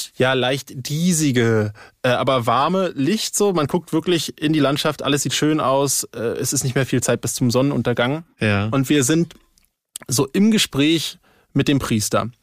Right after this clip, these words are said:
Speaker 1: Dazu muss man sagen, das haben wir noch nicht erwähnt, wir sind hier an Weihnachten, also dem äthiopischen
Speaker 2: Okay.
Speaker 1: Weihnachten, am sechsten
Speaker 2: Ah, okay.
Speaker 1: Januar.
Speaker 2: Okay.
Speaker 1: Der große Tag, natürlich auch für alle kirchlichen Sachen.
Speaker 2: Ja.
Speaker 1: Und weil das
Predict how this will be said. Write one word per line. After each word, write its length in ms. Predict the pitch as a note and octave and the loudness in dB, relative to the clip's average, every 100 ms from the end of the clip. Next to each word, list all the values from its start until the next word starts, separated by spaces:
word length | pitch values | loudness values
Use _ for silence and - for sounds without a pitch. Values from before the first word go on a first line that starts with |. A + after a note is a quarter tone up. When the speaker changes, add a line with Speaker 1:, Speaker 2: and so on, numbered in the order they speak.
| _ _ | _ _
Speaker 1:
Dazu 240 | - C#3 F3 | -2 0 0
muss 160 | G3+ | 0
man 140 | G#3 D#3+ | 2 2
sagen, 500 | E3+ E3+ C3 E3+ A3 | 2 2 0 -4 -6
das 160 | - C3+ | -6 -2
haben 80 | C3 | 0
wir 60 | |
noch 80 | B2+ | 0
nicht 100 | A#2+ | 0
erwähnt, 520 | A#2 C#3+ D3+ E3+ - _ | 0 2 2 0 -2 _
wir 440 | - A#2+ C#3 G3 B3+ _ | -6 0 2 2 0 _
sind 260 | - D3 C#3+ | -2 0 2
hier 260 | D#3+ D3+ | 2 2
an 100 | C3 | 2
Weihnachten, 560 | A#2+ B2+ A#2 - G#2 G2 - | 2 0 -2 -4 -8 -8 -2
also 180 | A#2+ A#2+ | 0 2
dem 140 | C#3 | 0
äthiopischen 460 | C#3+ F#3+ G3+ C3+ A2 | 2 0 0 0 0
Speaker 2:
Okay. 140 | G#2+ | 0
Speaker 1:
Weihnachten, 300 | G#2+ - - | -2 -6 -4
am 120 | A2 | 0
sechsten 360 | A2+ C3+ E3 B2+ | 0 0 0 0
Speaker 2:
Ah, 60 | |
okay. 60 | B2+ A2 | 2 0
Speaker 1:
Januar. 240 | G2 G2 _ _ - | -2 -6 _ _ -12
Speaker 2:
Okay. 280 | C3 A#2 C3 | -8 -6 -2
Speaker 1:
Der 240 | C3+ E3 | 0 0
große 400 | D3 C3+ D#3 D#3+ | -2 0 0 0
Tag, 240 | D#3+ D#3 A#2+ | 0 -2 -2
natürlich 400 | - D3+ D3+ C#3+ | -4 -4 -4 -4
auch 100 | - | -4
für 140 | C3 | -2
alle 120 | D3+ | -2
kirchlichen 400 | - E3 D3+ C#3+ | 0 -2 0 0
Sachen. 360 | C#3+ C3+ G2+ F#2+ - - - | 0 0 -4 -8 -16 -20 -6
Speaker 2:
Ja. 220 | G#2 G2+ | -2 0
Speaker 1:
Und 180 | A2+ A#2+ | 0 0
weil 400 | A#2+ B2+ C3 C3+ - _ - | 2 2 2 -2 -6 _ -2
das 400 | A#2+ - - | 0 -2 -6